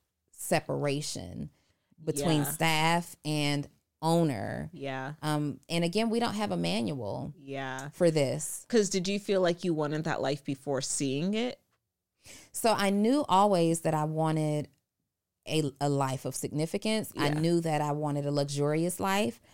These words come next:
Speaker 1: but I didn't know that life looked like that
Speaker 2: Right,
Speaker 1: before
Speaker 2: and
Speaker 1: I
Speaker 2: then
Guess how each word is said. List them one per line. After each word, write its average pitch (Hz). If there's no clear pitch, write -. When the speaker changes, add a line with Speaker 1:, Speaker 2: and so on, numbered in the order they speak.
Speaker 1:
but 170
I 185
didn't 185
know 175
that 165
life 156
looked 160
like 131
that 123
Speaker 2:
Right, 160
Speaker 1:
before 143
Speaker 2:
and 156
Speaker 1:
I -
Speaker 2:
then 160